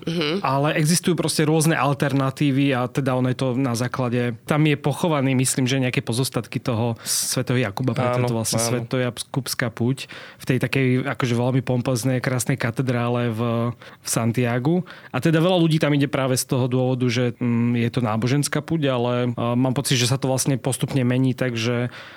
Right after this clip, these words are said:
Speaker 2: no ja som mal pocit, že tak možno polovica ľudí tam mohla z takýchto dôvodov ísť a,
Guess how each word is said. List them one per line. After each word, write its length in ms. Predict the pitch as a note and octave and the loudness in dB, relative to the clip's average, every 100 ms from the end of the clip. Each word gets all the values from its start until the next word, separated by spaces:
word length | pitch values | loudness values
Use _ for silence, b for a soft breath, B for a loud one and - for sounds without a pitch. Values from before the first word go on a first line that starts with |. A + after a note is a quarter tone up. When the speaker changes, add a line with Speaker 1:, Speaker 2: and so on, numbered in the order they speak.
| B B | B B
Speaker 2:
no 100 | C#3 | -2
ja 120 | C#3+ | 0
som 120 | D3 | 2
mal 80 | D3+ | 0
pocit, 240 | D3+ C#3+ | 0 -2
že 80 | B2+ | 0
tak 220 | C#3 - - | -2 -4 -2
možno 240 | C#3 B2 | 0 0
polovica 400 | B2+ C#3+ C3+ C3 | 0 2 0 0
ľudí 240 | A#2+ B2 | 0 0
tam 160 | B2+ A2+ | -2 -2
mohla 280 | A#2+ A2 A2+ | 0 -2 -2
z 100 | - | -4
takýchto 320 | G#2+ B2+ C3 | -4 -4 -2
dôvodov 380 | A#2+ A#2 A#2+ A#2 | 0 0 0 0
ísť 260 | A#2+ B2 A#2 | 0 0 -2
a, 100 | A#2 | -2